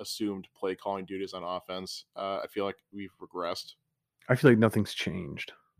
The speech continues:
Speaker 1: I feel like we've actually regressed. It's gotten
Speaker 2: But, like,
Speaker 1: worse.
Speaker 2: that doesn't make any sense because the running game has been a lot better than it has, than it was with Anthony Lynn play
Speaker 1: Because
Speaker 2: calling.
Speaker 1: of volume. <laughs>
Speaker 2: I mean, is
Speaker 1: Volume
Speaker 2: it
Speaker 1: of
Speaker 2: 'cause of
Speaker 1: runs.
Speaker 2: volume?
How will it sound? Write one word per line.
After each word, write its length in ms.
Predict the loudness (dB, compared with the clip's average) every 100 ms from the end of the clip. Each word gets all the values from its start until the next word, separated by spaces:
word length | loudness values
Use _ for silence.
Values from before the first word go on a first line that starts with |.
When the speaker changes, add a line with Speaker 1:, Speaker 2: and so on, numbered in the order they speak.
| _ -2
Speaker 1:
I 120 | -2
feel 160 | 0 -2
like 100 | -4
we've 160 | -10 -16 _ _
actually 300 | -6 -6 -10
regressed. 480 | -12 -12 -14 -16 -20 _ -10
It's 220 | -8 -2
gotten 220 | -2 4
Speaker 2:
But, 100 | 8
like, 100 | 10
Speaker 1:
worse. 40 | 12
Speaker 2:
that 80 | 12
doesn't 200 | 10 8
make 160 | 6
any 120 | 4 2
sense 260 | 2 0
because 440 | -2 0 0 -2 -12 -4
the 80 | 2
running 280 | 8 10 10
game 180 | 6 4
has 100 | 2
been 160 | 0
a 60 | 2
lot 260 | 2 4
better 180 | 6 6
than 140 | 4 0
it 60 |
has, 320 | -2 -2 -4 -6
than 120 | -4 -2
it 60 |
was 300 | 2 4 4
with 140 | 2 -4
Anthony 320 | -4 -4 -4
Lynn 280 | 4 4 4
play 100 | 0
Speaker 1:
Because 280 | 0 -2 -2
Speaker 2:
calling. 160 | -6 -6
Speaker 1:
of 60 |
volume. 540 | -4 -4 -6 -10 -14 -18 _ _ -20 _ -20
<laughs> 140 | -6 0
Speaker 2:
I 40 | 4
mean, 140 | 6
is 40 | 6 6 6
Speaker 1:
Volume 40 | 4
Speaker 2:
it 60 | 4
Speaker 1:
of 40 |
Speaker 2:
'cause 180 | 2 2
of 80 | 2
Speaker 1:
runs. 120 | 2
Speaker 2:
volume? 360 | 2 2 0